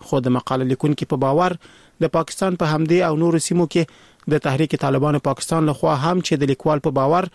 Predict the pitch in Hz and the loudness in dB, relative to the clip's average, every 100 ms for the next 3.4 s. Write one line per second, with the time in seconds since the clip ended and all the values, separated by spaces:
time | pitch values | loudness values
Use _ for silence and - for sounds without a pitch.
0 | - _ - 143 139 135 170 170 160 143 | -16 _ -6 0 0 0 0 0 0 0
1 | 151 165 156 139 139 160 151 139 127 160 | 2 2 2 0 2 0 2 0 0 0
2 | 202 185 175 180 - 131 123 117 139 139 | 2 2 2 2 0 -2 0 2 0 0
3 | - 127 123 143 | 0 0 0 0